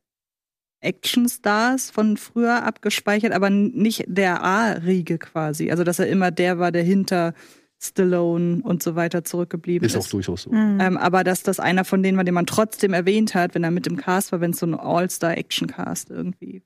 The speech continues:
Speaker 1: war. Als den hab ich ihn so abgespeichert.
Speaker 2: Ich mein, Rocky, ja, du kannst Rocky sagen, ohne Adrian wäre es nicht das Gleiche, aber ohne Apollo mindestens genauso sehr.
Speaker 3: Nee.
Speaker 2: Ja.
Speaker 3: Ich find's überraschend, dass noch nirgendwo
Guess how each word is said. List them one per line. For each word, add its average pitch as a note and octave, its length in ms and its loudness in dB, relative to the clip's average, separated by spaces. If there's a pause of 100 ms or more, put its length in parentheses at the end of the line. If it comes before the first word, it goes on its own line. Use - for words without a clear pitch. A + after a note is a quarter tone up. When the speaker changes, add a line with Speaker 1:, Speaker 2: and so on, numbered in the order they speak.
Speaker 1:
war. - 340 -6 (360)
Als F3 160 -4
den F3 180 2
hab E3+ 100 0
ich E3+ 120 -4
ihn E3+ 120 -4
so E3 120 -4
abgespeichert. - 580 -8
Speaker 2:
Ich - 100 -4
mein, A2+ 260 0 (120)
Rocky, A#2+ 760 0 (300)
ja, A#2 260 2
du G2+ 80 -4
kannst G2+ 300 -2
Rocky G#2+ 180 0
sagen, G#2 240 0
ohne A2 180 2
Adrian C3 520 2
wäre B2+ 140 2
es B2 100 -4
nicht C#3 160 -2
das B2 100 0
Gleiche, B2+ 480 2
aber G2+ 300 -2 (720)
ohne A2 260 2
Apollo B2 600 0 (220)
mindestens A#2+ 420 0
genauso A#2+ 340 2
sehr. F#2+ 280 0
Speaker 3:
Nee. F#3+ 260 0 (880)
Speaker 2:
Ja. F#2 220 -4
Speaker 3:
Ich A3 100 0
find's C4 160 4
überraschend, A#3 400 2
dass A3 120 0
noch G#3 120 0
nirgendwo A3+ 380 0